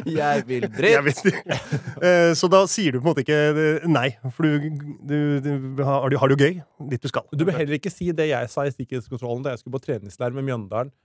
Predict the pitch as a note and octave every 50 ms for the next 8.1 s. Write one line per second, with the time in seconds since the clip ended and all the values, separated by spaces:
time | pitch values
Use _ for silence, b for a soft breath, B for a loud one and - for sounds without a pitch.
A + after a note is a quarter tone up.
0 | _ _ _ _ _ C#3 C3 B2+ C3 C3 C3 C3 B2+ B2+ - _ _ C#3 B2 A#2
1 | - _ - D#3+ D3 D3 - C#3 C#3 C3+ - _ _ _ B2+ A#2+ - B2 G#2+ -
2 | C#3+ C#3 - D#3+ B2 A2+ D#3 E3 - _ - - C3 - B2+ A#2 A#2 A2+ A2 G#2+
3 | A2 C3+ F3 F#3 D#3+ _ _ _ _ _ _ _ E3+ E3 D#3+ D3 C3 B2+ C3+ B2
4 | - B2 A#2 G#2 - - - - B2 B2 B2+ - _ _ _ _ C#3 C3+ C3+ C#3
5 | C3+ C3+ C3+ C3+ C3 C3 C3 C3 B2 A#2+ C3 C3 C3+ C#3 C#3+ C#3+ D3 C#3+ C3+ -
6 | _ _ C#3 C3+ - - - D3 A#2+ - - _ _ - D3 C3 C#3+ D3 A2+ G#2+
7 | A2 B2+ C3+ C#3+ C#3+ - C3+ - _ _ - A#2+ G#2+ G#2 - - A#2 G#2+ - -
8 | -